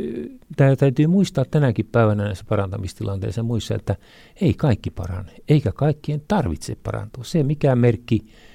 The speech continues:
eh, hengellisyydestä sinänsä, vaan hengellisyys on se, että saako syntinsä anteeksi.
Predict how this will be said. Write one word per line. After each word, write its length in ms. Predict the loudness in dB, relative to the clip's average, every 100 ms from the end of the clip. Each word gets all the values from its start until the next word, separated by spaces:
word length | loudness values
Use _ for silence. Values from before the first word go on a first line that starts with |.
| -20 -20 -20 -18 0
eh, 200 | 4 4 2 -8 -10 -2 4
hengellisyydestä 640 | 6 6 2 2 0 -2
sinänsä, 520 | 0 0 0 -2 -4 0
vaan 240 | 0 0 -8 -20 -20 -16 0
hengellisyys 420 | 2 4 2 0
on 60 | 0
se, 160 | 2 2
että 140 | 2
saako 420 | 2 2 2 -2
syntinsä 560 | 0 0 0 -2 -6 -6
anteeksi. 640 | -8 -10 -16 -20 -20 -20